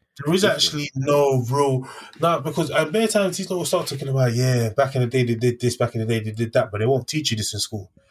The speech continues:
Speaker 2: Mm.
Speaker 1: And you, do you know what it is as well? A lot of people <laughs> hide behind the whole, "They don't teach you this in
Speaker 2: <laughs> They
Speaker 1: school.
Speaker 2: don't teach you
Speaker 1: They
Speaker 2: this in
Speaker 1: don't teach
Speaker 2: school.
Speaker 1: you this in school." Do you know what I mean? Like, this is not what they teach in the curriculum. And a lot of people hide behind that and saying that. And when they say that to you,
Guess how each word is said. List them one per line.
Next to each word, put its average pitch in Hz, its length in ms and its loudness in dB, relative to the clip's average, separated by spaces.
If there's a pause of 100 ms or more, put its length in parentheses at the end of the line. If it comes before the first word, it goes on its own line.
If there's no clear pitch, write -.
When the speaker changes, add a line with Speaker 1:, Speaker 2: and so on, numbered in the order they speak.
(200)
Speaker 2:
Mm. 107 140 2
Speaker 1:
And 107 80 4
you, 156 120 4
do - 100 2
you - 100 4
know 175 100 6
what 175 100 2
it - 40 6
is 165 80 6
as 156 140 -2
well? 185 180 4 (280)
A - 80 4
lot 185 160 4
of - 40 -6
people 196 280 2
<laughs> - 40 -4
hide 190 380 2
behind 160 380 0
the 143 80 2
whole, 151 300 2
"They 247 400 -2
don't 226 220 2
teach 202 260 0
you - 60 -2
this 202 160 0
in - 60 -8
Speaker 2:
<laughs> - 20 -4
They 190 60 0
Speaker 1:
school. 143 160 0
Speaker 2:
don't 139 200 4
teach 165 180 0
you 156 60 -4
Speaker 1:
They 139 80 -2
Speaker 2:
this - 80 -2
in 160 60 4
Speaker 1:
don't 156 100 2
teach 110 180 -2
Speaker 2:
school. - 40 0
Speaker 1:
you 156 60 -2
this 147 180 -2
in 143 60 0
school." 143 400 -2 (360)
Do 139 60 -4
you 147 40 2
know 143 100 4
what 147 40 -2
I - 20 -4
mean? 160 160 2
Like, 131 160 -2
this 147 160 -2
is 151 80 -2
not 143 120 0
what 139 120 -4
they 131 100 -6
teach 143 240 -2
in 135 60 -4
the 135 80 -2
curriculum. 147 440 -2
And 117 80 -2
a 120 140 -4
lot 170 120 0
of 165 60 -10
people 165 220 -4
hide 147 260 0
behind 143 380 0
that 110 120 -4
and 123 140 -4
saying 151 280 0
that. 107 160 -4
And 127 120 -6
when 170 100 -4
they 170 100 -2
say 180 160 2
that 143 160 0
to 123 140 -2
you, 113 180 -2